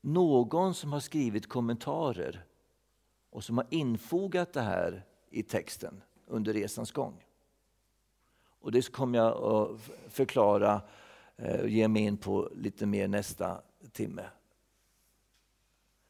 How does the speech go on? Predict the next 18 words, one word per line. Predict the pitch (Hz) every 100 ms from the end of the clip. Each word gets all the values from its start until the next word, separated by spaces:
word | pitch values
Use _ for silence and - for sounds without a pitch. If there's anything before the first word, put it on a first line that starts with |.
| _ _ _ _ _ _ _ _ _ _ _ _ _ _ _ _ _
Det | 120
finns | - 180 202 -
också | 107 - 123
de, | 110 98 104 - -
fast | - 131 -
de | 127 147
har | 160 160 156 139 - -
underläge | 110 156 123 120 143 175 110
just | 101 92 -
nu, | 92 82 - _ _ _
som | 131 - 131
menar | 135 120 110 107 110 - _
att | 120 -
det | 120
ska | -
se | 120 147
ut | 147 -
precis | 113 - 98 -